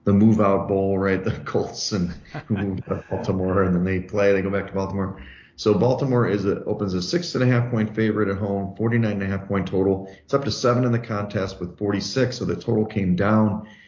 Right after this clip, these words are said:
probably mainly 'cause the Colts aren't great, right, uh, on offense. But seven points is a lot of points anytime. Uh, and the Colts defense, I mean, they showed a little bit against Miami, right? They played better.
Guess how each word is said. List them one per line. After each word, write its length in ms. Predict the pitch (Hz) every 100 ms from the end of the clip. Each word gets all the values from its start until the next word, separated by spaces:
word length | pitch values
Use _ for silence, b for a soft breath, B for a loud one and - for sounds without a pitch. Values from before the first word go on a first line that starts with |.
| B B B
probably 220 | 170 156
mainly 280 | 110 113 110
'cause 200 | 110 101
the 220 | 90 92 - -
Colts 300 | - 110 107
aren't 180 | 98 90
great, 400 | 104 95 92 - - -
right, 340 | 95 107 104 - b b -
uh, 280 | 98 92 87
on 240 | 95 -
offense. 420 | 104 104 101 90 -
But 520 | - 98 - - B B B B _ -
seven 280 | - 175
points 220 | 117 123 117
is 60 |
a 20 |
lot 140 | 98 101
of 60 | 90
points 420 | 107 104 98 -
anytime. 640 | 107 107 87 92 90 92 -
Uh, 320 | 98 95 95 90
and 180 | 98 95
the 240 | 87 - - -
Colts 320 | 156 151 -
defense, 640 | 127 127 113 110 - - - _ -
I 40 |
mean, 100 | 151
they 80 | 151
showed 260 | - 165
a 40 | 113
little 200 | 110 104
bit 160 | 87
against 320 | 90 90 90 87
Miami, 380 | 85 95 85
right? 240 | 73 80 76
They 80 | -
played 320 | - 87 90
better. 360 | 101 107 110